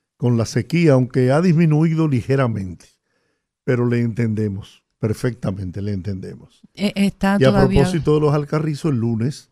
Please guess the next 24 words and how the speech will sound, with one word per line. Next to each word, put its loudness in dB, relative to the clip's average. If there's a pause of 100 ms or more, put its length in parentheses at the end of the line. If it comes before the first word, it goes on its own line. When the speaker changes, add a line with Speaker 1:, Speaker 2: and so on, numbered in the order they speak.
Speaker 2:
Sí. -2
Speaker 1:
el -4
presidente -4
inaugura -2
el -8
teleférico -4 (460)
de -4
Los -4
Alcarrizos. -12
Eso -4
Speaker 2:
Así -12
es. -12
Speaker 1:
va -4
a -6
contribuir -2
grandemente -2
al -2
desconta-, -4 (100)
descongestionamiento -4 (360)
del -4
tránsito -4 (400)
en -2
Los -4
Alcarrizos. -10